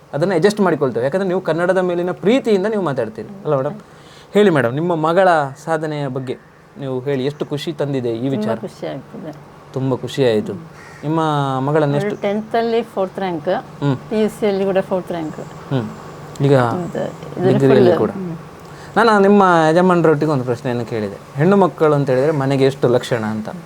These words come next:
Speaker 1: ಅವರಿಗೆ, ಆ, ಮಗಳ ಮೇಲಿನ ಈಗಿನ ಖುಷಿಗೆ ಅವ್ರಿಗೆ ಏನು ಮಾತಾಡ್ಲಿಕ್ಕೆ ಸಾಧ್ಯ ಆಗ್ತಿಲ್ಲ. ಈಗ ನೀವು ಹೇಳಿ, ನೀವು ಮಗಳು, ಹೆಣ್ಣು ಮಕ್ಕಳು ಮನೆಗೆ ಎಷ್ಟು ಇಂಪಾರ್ಟೆಂಟ್ ಅಂತ?
Speaker 2: ತುಂಬಾ ಇಂಪಾರ್ಟೆಂಟ್.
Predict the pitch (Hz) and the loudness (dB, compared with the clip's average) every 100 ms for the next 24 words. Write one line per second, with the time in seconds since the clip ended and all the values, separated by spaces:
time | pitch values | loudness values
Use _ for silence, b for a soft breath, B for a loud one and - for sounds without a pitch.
0 | - 117 165 165 160 151 - - - - | -4 0 2 4 2 0 -4 -20 -20 -20
1 | - - - 131 123 131 170 196 175 160 | -20 -18 -10 -6 -2 2 4 4 4 2
2 | 156 165 165 156 156 160 151 165 147 214 | 2 0 0 -2 0 -2 -2 -2 0 2
3 | 190 165 151 160 220 147 170 214 220 202 | 4 4 4 2 2 2 2 2 2 4
4 | 214 226 185 156 160 147 147 117 110 B | 2 2 0 0 0 0 -4 -6 -6 B
5 | B B 185 214 170 214 254 214 190 139 | B B -2 0 2 2 4 4 4 2
6 | 123 - B B B - 170 196 165 170 | -4 -12 B B B -6 0 0 2 2
7 | 214 233 175 180 254 233 220 208 202 175 | 4 4 2 0 2 2 2 2 2 0
8 | 185 180 147 196 170 175 160 139 120 113 | 0 -2 0 -4 0 0 0 0 -4 -8
9 | 104 - - - - - 220 220 214 170 | -12 -16 -20 -20 -20 -14 -8 -6 -6 -8
10 | 165 151 151 147 | -12 -12 -14 -14